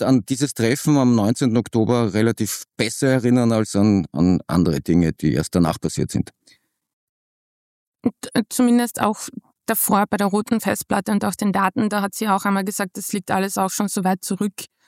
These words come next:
Speaker 2: Also ich glaub, bis zu zehn Jahre, zweitausendsiebenzehn und so, war ein Dokument, ähm, das Erstellungsjahr, soweit ich mich erinnern kann.
Speaker 1: Ja, ja. Aber soweit jetzt, ähm,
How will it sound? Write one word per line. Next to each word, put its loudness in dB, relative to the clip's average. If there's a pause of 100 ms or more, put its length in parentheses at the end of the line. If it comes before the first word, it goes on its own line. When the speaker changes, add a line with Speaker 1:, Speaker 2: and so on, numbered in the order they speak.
(260)
Speaker 2:
Also -4
ich -2
glaub, -2
bis -4
zu -2
zehn 0
Jahre, 0
zweitausendsiebenzehn -2
und 2
so, -2 (540)
war 0
ein 0
Dokument, -2 (140)
ähm, 0 (140)
das -6
Erstellungsjahr, -2
soweit -4
ich -2
mich -2
erinnern 2
kann. -2 (640)
Speaker 1:
Ja, -4 (540)
ja. -6 (840)
Aber -6
soweit 0
jetzt, -2
ähm, 4